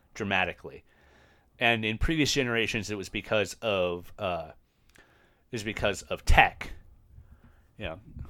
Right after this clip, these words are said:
the introduction of sound, the introduction of color, and what that allowed producers to do, because the studios never like to risk things. That allows the studios to tell the same stories over and again. Now we can tell it with color, and you can,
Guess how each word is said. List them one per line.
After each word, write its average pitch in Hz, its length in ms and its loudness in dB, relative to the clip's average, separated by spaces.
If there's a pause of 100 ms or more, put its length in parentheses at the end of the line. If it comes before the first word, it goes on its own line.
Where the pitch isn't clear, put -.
(260)
the 123 100 0
introduction 107 400 0
of 92 60 -2
sound, 92 540 6
the 92 140 -4
introduction 104 420 -2
of 87 80 -8
color, 92 440 0 (480)
and 120 120 0
what 120 140 2
that 123 160 6
allowed 110 640 6
producers 135 540 4
to - 80 -12
do, 90 240 0
because 90 260 -6
the - 80 -14
studios 131 720 4 (600)
never 113 560 4 (200)
like 131 300 0 (560)
to 127 120 2
risk - 400 4
things. 87 520 -6 (440)
That 120 120 4
allows 120 260 6
the 110 60 -10
studios 113 440 2
to - 60 -10
tell 110 180 4
the 92 80 -2
same 98 200 0
stories 85 400 -2
over 76 160 -8
and 76 80 -12
again. 71 240 -16 (520)
Now 104 160 6
we 104 60 2
can 110 140 0
tell 104 220 4
it 104 80 0
with 98 100 -4
color, 156 500 10
and 113 160 0
you 123 180 -4
can, 98 260 -4